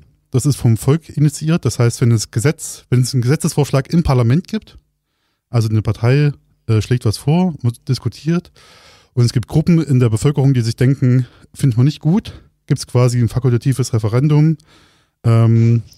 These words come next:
was dann initiiert werden kann, und dann gibt's hundert Tage Zeit, um auch ein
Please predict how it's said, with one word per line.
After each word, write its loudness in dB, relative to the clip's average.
was 0
dann 2
initiiert 0
werden 0
kann, 0
und 2
dann 2
gibt's -4
hundert 2
Tage 2
Zeit, -2
um -4
auch -4
ein 2